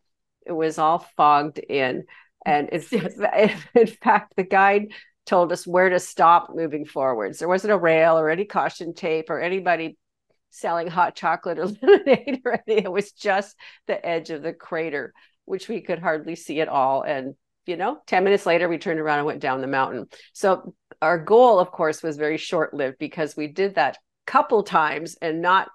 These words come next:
Speaker 1: was able to see anything at the top of the volcanoes. And so we didn't get the results from our efforts, but, um, it's a good goal to have. It's good to have a little focus and the why. The why is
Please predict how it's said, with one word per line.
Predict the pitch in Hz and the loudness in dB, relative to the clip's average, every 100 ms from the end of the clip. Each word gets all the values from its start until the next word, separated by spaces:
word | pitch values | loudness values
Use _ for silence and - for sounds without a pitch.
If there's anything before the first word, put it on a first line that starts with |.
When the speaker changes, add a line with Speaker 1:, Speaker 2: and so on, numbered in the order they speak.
| _ | _
Speaker 1:
was | 165 151 | -10 -8
able | - 156 156 | -4 -4 -4
to | 156 | -8
see | 147 143 | -12 -8
anything | 151 156 - 147 | -6 -8 -8 -8
at | 143 | -8
the | - | -10
top | 151 147 135 | -6 -4 -4
of | 135 - | -6 -10
the | |
volcanoes. | 143 143 131 156 127 113 147 - | -2 0 0 -2 -2 -2 -6 -6
And | 143 131 - - - - | -6 -8 -12 -16 -16 -16
so | - 202 170 | 0 4 6
we | 170 | 6
didn't | 190 233 190 | 6 4 2
get | 190 175 - | 2 2 2
the | 165 | -2
results | 147 160 160 139 135 - _ | -2 -2 0 0 -2 -10 _
from | - 135 131 | -6 -4 -2
our | - | -2
efforts, | 135 131 - 104 - | -2 -4 -4 -8 -6
but, | 147 127 - - - _ - | -2 -2 -4 -20 -20 _ -8
um, | 151 139 143 143 - | -2 -2 -2 -6 -4
it's | 185 - | -4 -2
a | |
good | - 247 196 | 2 4 4
goal | 202 180 | 4 4
to | 175 | 4
have. | 170 156 | 2 0
It's | 156 - | 0 -4
good | - 196 | -4 -2
to | 202 | -2
have | 180 160 | 0 0
a | 170 | 0
little | 165 175 | -2 -2
focus | - 208 208 208 175 160 - | 0 2 2 0 -4 -4 -8
and | 180 165 160 165 165 _ | -6 -4 -4 -6 -12 _
the | 165 175 | -6 -4
why. | 156 185 135 120 | 2 4 4 2
The | - 170 | -2 -6
why | 190 196 | -2 -2
is | 180 185 | -2 -6